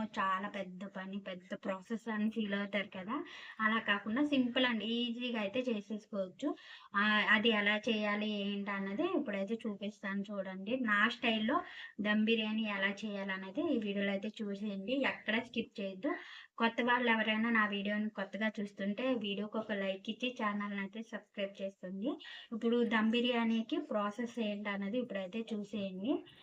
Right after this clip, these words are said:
ఇవ్వండి, చికెన్ అయితే ఇలాగా కడిగేసి రెడీగా అయితే పెట్టుకున్నాను అనమాట. లెగ్ పీసులు కూడా వేయించుకొచ్చారు. కడిగేసి నీట్‌గా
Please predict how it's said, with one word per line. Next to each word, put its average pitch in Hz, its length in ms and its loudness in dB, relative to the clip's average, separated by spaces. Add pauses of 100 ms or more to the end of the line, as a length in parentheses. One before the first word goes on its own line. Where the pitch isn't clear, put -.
(360)
ఇవ్వండి, 214 420 4 (1200)
చికెన్ 254 320 6
అయితే 247 240 8
ఇలాగా 214 320 8 (340)
కడిగేసి 214 580 6
రెడీగా 208 400 6
అయితే 202 160 4
పెట్టుకున్నాను 208 600 4
అనమాట. 190 360 2 (1040)
లెగ్ 190 300 2
పీసులు 208 340 4
కూడా 202 320 6
వేయించుకొచ్చారు. 196 840 4 (220)
కడిగేసి 202 640 2
నీట్‌గా 208 580 4